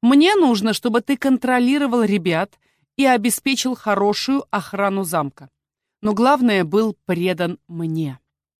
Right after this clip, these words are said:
Когда я выйду замуж, все, кто служит в замке, перейдут в подчинение к моему супругу,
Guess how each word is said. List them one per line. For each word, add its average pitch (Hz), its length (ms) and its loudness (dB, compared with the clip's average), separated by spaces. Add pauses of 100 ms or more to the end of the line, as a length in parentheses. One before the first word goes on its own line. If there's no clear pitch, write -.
(300)
Когда 240 300 2
я 220 300 4
выйду 202 260 -2
замуж, 262 520 -2 (200)
все, 285 320 0
кто - 200 -4
служит 208 360 -4
в 185 40 -12
замке, 240 480 0
перейдут 214 480 -2
в - 60 -20
подчинение 226 600 0
к - 60 -20
моему 202 260 0
супругу, 160 560 -8